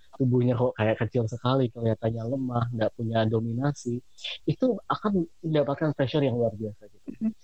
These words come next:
Speaker 1: Ketika mungkin ya, ada pun teman-teman lain atau teman-teman laki-laki lain yang, eh, jaring, eh, apa, sering sekali pakai skincare gitu, kemudian dapat perundungan atau bully dari teman-teman yang lain,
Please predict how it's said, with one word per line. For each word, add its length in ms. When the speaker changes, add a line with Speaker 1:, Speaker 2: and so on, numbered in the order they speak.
Speaker 1:
Ketika 320
mungkin 480
ya, 220
ada 180
pun 160
teman-teman 420
lain 240
atau 240
teman-teman 220
laki-laki 340
lain 240
yang, 120
eh, 320
jaring, 320
eh, 320
apa, 320
sering 320
sekali 320
pakai 240
skincare 560
gitu, 240
kemudian 480
dapat 240
perundungan 480
atau 160
bully 240
dari 240
teman-teman 420
yang 80
lain, 140